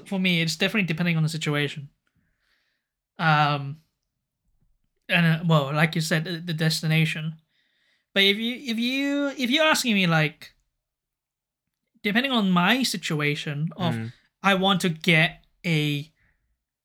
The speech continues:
Speaker 1: uh, mode of transport from A to B right now, I'll probably
Speaker 2: Mm,
Speaker 1: choose a
Speaker 2: mm.
Speaker 1: taxi because you can't really find a limo anywhere lying on the streets.
Speaker 2: Mm.
Speaker 1: Taxi is everywhere.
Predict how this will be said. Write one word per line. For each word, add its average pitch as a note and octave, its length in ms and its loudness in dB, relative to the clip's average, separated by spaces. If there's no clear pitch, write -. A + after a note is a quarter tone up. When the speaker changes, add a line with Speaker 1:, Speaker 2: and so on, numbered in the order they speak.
Speaker 1:
uh, C#3 840 0
mode D#3 280 2
of D#3 100 -2
transport D#3 560 -2
from D#3+ 220 -8
A D#3 140 0
to D#3 100 -8
B C#3+ 180 -6
right D3 380 -4
now, C#3 340 -4
I'll C3+ 160 -6
probably A2+ 280 0
Speaker 2:
Mm, G#2 60 -2
Speaker 1:
choose C3+ 200 -4
a - 60 -10
Speaker 2:
mm. G#2 120 -4
Speaker 1:
taxi - 440 -6
because D#3 300 -2
you E3 60 -2
can't E3+ 200 0
really D#3+ 160 0
find D3+ 240 -4
a C3+ 60 -8
limo C#3+ 340 -4
anywhere C#3 560 -4
lying C#3+ 320 -4
on C3+ 80 -8
the C3+ 60 -8
streets. - 360 -6
Speaker 2:
Mm. A2 320 -4
Speaker 1:
Taxi E3+ 280 -4
is C#3 120 -4
everywhere. E3 380 -2